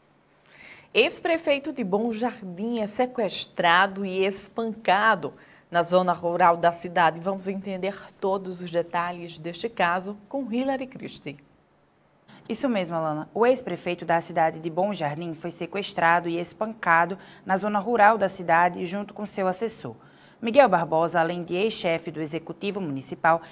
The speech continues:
Speaker 2: é esposo de Erivânia Ribeiro, atual vice-prefeita e candidata a prefeita de Bom Jardim. Miguel e seu assessor Guilherme Santos foram agredidos após o ex-prefeito expor denúncias contra o atual prefeito de Bom Jardim, Janjão,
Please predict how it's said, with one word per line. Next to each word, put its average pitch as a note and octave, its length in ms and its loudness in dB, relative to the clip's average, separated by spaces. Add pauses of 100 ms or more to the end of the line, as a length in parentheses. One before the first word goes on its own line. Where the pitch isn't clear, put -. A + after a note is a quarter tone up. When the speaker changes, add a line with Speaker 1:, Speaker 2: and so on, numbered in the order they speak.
(200)
Speaker 2:
é A3 80 4
esposo A3+ 500 0
de F#3+ 80 0
Erivânia G3+ 580 0
Ribeiro, D#3+ 540 -4 (180)
atual A3 480 8
vice-prefeita F#3+ 800 -4
e F#3 60 -10
candidata A3 640 4
a G#3+ 40 0
prefeita A3 480 -2
de F#3+ 120 -2
Bom F#3 180 -4
Jardim. F3 420 -2 (480)
Miguel B3+ 320 6
e B3 60 2
seu G3 160 -2
assessor F3 400 -4
Guilherme D3 380 -6
Santos F3 400 -4
foram G3 240 0
agredidos G3+ 640 -2
após F#3 340 0
o G3+ 100 -2
ex-prefeito E3+ 680 -4
expor F#3+ 400 -4
denúncias A#3+ 640 -4
contra F3 280 -8
o G3 60 2
atual G#3+ 400 6
prefeito F3+ 460 -6
de G3+ 100 -2
Bom D#3+ 180 -6
Jardim, F3 440 -2 (280)
Janjão, F3+ 440 -2